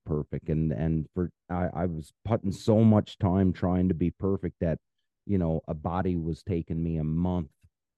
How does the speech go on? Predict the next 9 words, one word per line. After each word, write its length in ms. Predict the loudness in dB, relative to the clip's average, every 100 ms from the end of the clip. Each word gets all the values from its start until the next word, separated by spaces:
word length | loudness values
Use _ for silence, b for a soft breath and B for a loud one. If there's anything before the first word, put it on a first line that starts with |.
| _
just 240 | -8 -8 -8
to 80 |
try 300 | -4 -2 2
and 160 | 2 2
get, 180 | 2 0 -4 _ _ _ -6
and, 280 | -2 0 0
and 160 | -2 -2
not 220 | -2 -2
even, 360 | -4 -4 -4